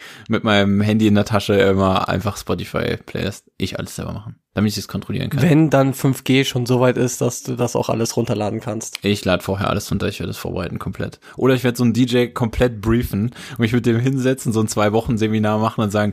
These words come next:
Speaker 1: „Das
Speaker 2: Nee,
Speaker 1: Lied ist
Speaker 2: nee,
Speaker 1: scheiße,
Speaker 2: nein, nein,
Speaker 1: das Lied
Speaker 2: du
Speaker 1: ist scheiße, das Lied ist scheiße, das kommt raus, das kommt
Speaker 2: Nee,
Speaker 1: raus.“
Speaker 2: nee, nee, du sagst nur, „Ey, du kommst dahin,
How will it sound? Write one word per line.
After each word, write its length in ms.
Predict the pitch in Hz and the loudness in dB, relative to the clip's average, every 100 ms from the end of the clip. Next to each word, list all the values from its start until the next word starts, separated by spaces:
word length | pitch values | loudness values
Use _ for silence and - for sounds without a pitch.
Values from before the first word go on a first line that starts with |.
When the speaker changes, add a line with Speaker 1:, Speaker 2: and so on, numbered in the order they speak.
| - - | -4 -2
Speaker 1:
„Das 140 | 110 | 2
Speaker 2:
Nee, 100 | 196 | 4
Speaker 1:
Lied 80 | 190 | 2
ist 60 | 180 | 0
Speaker 2:
nee, 60 | |
Speaker 1:
scheiße, 120 | 190 185 | 0 2
Speaker 2:
nein, 140 | 202 | 4
nein, 120 | 196 | 4
Speaker 1:
das 200 | 160 131 | 4 2
Lied 120 | 131 113 | 2 0
Speaker 2:
du 40 | |
Speaker 1:
ist 80 | 110 | 0
scheiße, 320 | 107 107 98 | 0 0 -2
das 260 | 95 117 117 | 0 0 0
Lied 140 | 104 | -4
ist 100 | 104 | -2
scheiße, 380 | 101 101 - 98 | 0 0 0 -2
das 180 | 117 - | -2 -2
kommt 180 | 107 | -2
raus, 200 | 104 98 | 0 0
das 160 | - 110 | -2 -4
kommt 120 | 123 | 0
Speaker 2:
Nee, 200 | 147 165 | 2 2
Speaker 1:
raus.“ 60 | 127 | 0
Speaker 2:
nee, 120 | 131 | 0
nee, 140 | 147 151 | 2 0
du 120 | 123 | 0
sagst 240 | 127 139 - | -2 0 -2
nur, 180 | 131 | -2
„Ey, 280 | 127 131 123 - _ _ | 0 0 -2 -12 _ _
du 80 | - | -8
kommst 280 | 135 151 - | -2 -2 0
dahin, 360 | 131 160 208 | 2 2 2